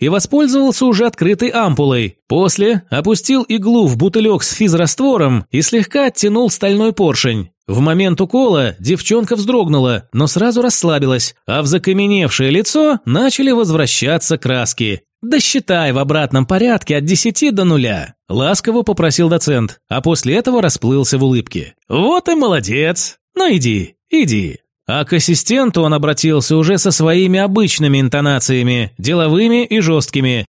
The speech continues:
«Обеспечь ей максимальную свободу действий. Чем дольше пробудет в резонансе, тем лучше». Андрей Игоревич с обречённым видом кивнул и направился к девчонке.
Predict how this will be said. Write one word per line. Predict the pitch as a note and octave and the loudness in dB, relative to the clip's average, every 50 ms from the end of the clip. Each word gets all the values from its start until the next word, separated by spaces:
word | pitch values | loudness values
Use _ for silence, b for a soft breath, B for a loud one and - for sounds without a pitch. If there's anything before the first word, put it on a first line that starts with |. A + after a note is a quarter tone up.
| _ _ | _ _
«Обеспечь | - A2 B2+ C#3 D#3 D#3 - - F#3 G3 G3+ D3+ - - | -6 -4 -2 0 0 -2 -2 0 0 0 0 0 0 0
ей | D3+ D3 C#3+ | 0 2 2
максимальную | D#3 C#3+ - - E3 E3 E3+ E3+ E3+ E3+ E3 E3 E3 D#3 | 0 0 -2 -2 0 0 0 2 2 2 2 0 0 0
свободу | - D#3+ E3 D#3+ D#3 D#3+ D#3+ D#3 D#3+ | 0 0 0 0 0 0 0 0 0
действий. | D3+ D#3+ D#3 D3 B2+ A#2 - B2+ B2+ B2 A2+ F#2+ - _ _ _ | 0 0 0 0 -2 -2 -2 -2 -2 0 -2 -2 -6 _ _ _
Чем | - - A3 G#3+ G3+ | -4 -2 -2 0 0
дольше | F#3 G3+ F#3 D3+ - - D#3 | 0 0 0 0 0 -2 -2
пробудет | - D#3+ E3+ D#3 D#3+ F3+ E3 D#3+ D#3 D3+ | -2 -2 0 0 2 0 0 0 0 -2
в | D#3 | 0
резонансе, | F3+ E3 F#3 G3+ A#3+ C4 B3 D#3+ - C#3+ C#3 C#3 C3 G#2+ - _ | 0 0 2 2 2 2 0 0 0 0 -2 -2 -2 -4 -6 _
тем | - - A#2+ F#3 A3+ | -8 -6 -4 -2 0
лучше». | A#3 F#3 C#3+ B2+ - - C3+ C3+ C3 A#2+ G2+ - _ _ _ | 0 2 0 0 0 -2 -2 -2 -2 -2 -4 -8 _ _ _
Андрей | - A2 D#3 F3+ F3+ G#3+ A#3+ G#3+ F3 E3 A3+ | -4 -2 0 0 0 0 0 0 0 0 0
Игоревич | C4 A3+ A#3+ A#3+ A#3 A#3+ F3+ - | 0 2 2 2 2 0 0 0
с | - | -2
обречённым | F#3+ D#3+ E3 D#3 - - D#3 F3+ F#3 F3+ F3 E3 C#3 | -2 0 -2 -2 0 0 0 0 0 2 2 2 2
видом | A#2 E3 E3+ D3+ F3 F3 | 2 2 0 2 0 0
кивнул | - - A3+ A3+ A3+ F#3+ D#3 C3 A2 F#2 - - | 0 0 0 0 2 2 2 0 0 -2 -4 -2
и | E3+ | -2
направился | E3+ D#3 A2+ F2 A2 C3 F#3 A3+ A3 A3 G3 - - F#3 | 0 0 0 0 0 0 0 2 2 0 0 0 0 -2
к | D#3+ | 0
девчонке. | E3+ E3+ - - D3 C3 A2 F#2+ - E2 C#2+ G1+ | 0 -2 0 0 0 0 0 -2 -6 -8 -12 -12